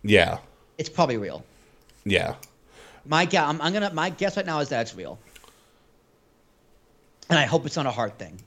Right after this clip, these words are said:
Speaker 2: If it's a heart
Speaker 1: Yeah.
Speaker 2: thing, I'm gonna start getting really
Speaker 1: No, that's,
Speaker 2: concerned.
Speaker 1: that's very scary 'cause she's twenty, twenty-one?
Speaker 2: She's a baby.
Speaker 1: Yeah.
Speaker 2: Yeah.
Speaker 1: She's a baby. And, like, what, what, what also,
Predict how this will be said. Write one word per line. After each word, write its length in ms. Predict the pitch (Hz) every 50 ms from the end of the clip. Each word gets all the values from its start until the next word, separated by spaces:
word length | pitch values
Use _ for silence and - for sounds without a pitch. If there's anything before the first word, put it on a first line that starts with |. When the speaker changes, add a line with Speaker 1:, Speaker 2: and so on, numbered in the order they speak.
| _ _ _ _ _ _ _
Speaker 2:
If 80 | 113
it's 80 | 127 -
a 60 | 131
heart 140 | 123 127 113
Speaker 1:
Yeah. 60 | 90 -
Speaker 2:
thing, 80 | 135
I'm 60 | 123
gonna 100 | 127 123
start 160 | 113 - 120 -
getting 200 | 123 113 110 110
really 140 | 113 127
Speaker 1:
No, 120 | 127 120 104
that's, 200 | 104 110 107 -
Speaker 2:
concerned. 180 | 92 107 117 110
Speaker 1:
that's 120 | 98 - 95
very 280 | 87 113 110 104 92
scary 300 | - - - 110 95 90 87
'cause 120 | - 87
she's 420 | - - 131 131 113 98 - - - _ _ _ _ _ _ _ _ _ _ _ _ _ _
twenty, 520 | - - - - 98 98 110 113 123 135 160
twenty-one? 680 | 160 - - 131 123 120 113 101 101 120 147 185 220 - - _ _ _ _ _ _ _ _ _ _ _ _ _
Speaker 2:
She's 120 | - 143
a 40 | 139
baby. 360 | - 117 113 117 101 98 90 98 - _
Speaker 1:
Yeah. 260 | - 101 98 92 -
Speaker 2:
Yeah. 160 | - 104 95 92 - - - - - - _ _
Speaker 1:
She's 160 | - - 131 120
a 40 |
baby. 240 | 104 131 127 113 117
And, 120 | 110 120 120
like, 220 | 120 120 113 113
what, 420 | 113 - - 117 110 113 113 113
what, 240 | 104 110 110 113 98
what 300 | 104 101 98 101 110 110
also, 560 | 113 113 139 135 - 135 117 110 104 98 92